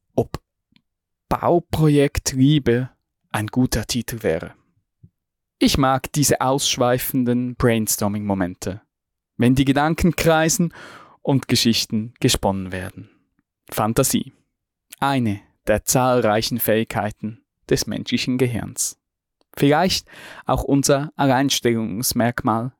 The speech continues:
gegenüber Tieren oder auch Maschinen. Etwas so denken zu lassen wie ein Mensch. Nicht erst seit der Erfindung des Computers ein Thema.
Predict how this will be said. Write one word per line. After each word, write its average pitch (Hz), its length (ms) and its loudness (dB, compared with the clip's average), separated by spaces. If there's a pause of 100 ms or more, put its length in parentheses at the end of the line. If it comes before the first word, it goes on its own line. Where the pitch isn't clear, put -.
(140)
gegenüber 104 480 -2
Tieren 127 420 0 (640)
oder 117 420 0
auch - 420 -6
Maschinen. 117 600 -4 (1040)
Etwas 165 460 0 (320)
so 147 320 2
denken 131 400 0
zu - 140 -2
lassen 117 440 0
wie 117 100 4
ein 110 140 2
Mensch. 90 460 -4 (420)
Nicht 165 400 0
erst 143 540 2
seit - 340 0
der 107 60 2
Erfindung 127 440 0
des 117 200 2
Computers 117 760 -2
ein 131 160 0
Thema. - 400 -10